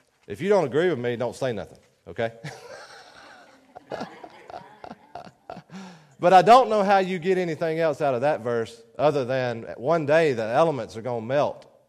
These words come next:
with a fervent heat. How do you symbolize that? So I believe the elements are gonna melt with a fervent heat.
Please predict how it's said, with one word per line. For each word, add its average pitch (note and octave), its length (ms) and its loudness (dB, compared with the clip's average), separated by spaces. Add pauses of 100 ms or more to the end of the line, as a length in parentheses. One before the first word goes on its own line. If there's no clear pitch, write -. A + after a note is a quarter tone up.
(180)
with A2 140 -8
a G2 60 -6
fervent A2+ 460 -2
heat. C3 320 -10 (2250)
How D#3 120 2
do F3+ 80 0
you D#3 100 -4
symbolize G#2+ 640 -2
that? E2+ 280 -14 (4000)
So C3 480 -2 (200)
I C3 120 -2
believe C#3+ 400 0
the C3+ 100 -2
elements C#3+ 520 0
are A#2 100 -8
gonna B2+ 260 -4
melt C#3+ 360 -2
with G#2+ 160 -10
a G#2 60 -8
fervent A2 400 -6
heat. D3+ 340 -10